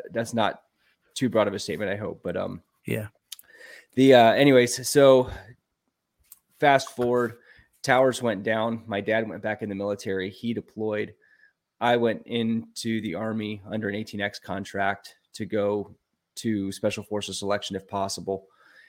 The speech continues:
Speaker 1: Did that, went that direction. Um,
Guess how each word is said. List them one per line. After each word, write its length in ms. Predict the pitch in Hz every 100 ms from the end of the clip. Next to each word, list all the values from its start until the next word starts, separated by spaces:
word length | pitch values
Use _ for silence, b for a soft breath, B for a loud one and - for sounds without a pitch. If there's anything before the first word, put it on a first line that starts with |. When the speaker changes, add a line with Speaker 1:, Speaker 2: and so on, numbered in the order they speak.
| b _ -
Speaker 1:
Did 220 | 143 -
that, 480 | 123 117 113 - _ _ _ _ _ _
went 200 | 120 120
that 200 | 120 -
direction. 640 | 117 104 107 - 104 101 -
Um, 460 | 104 101 98 101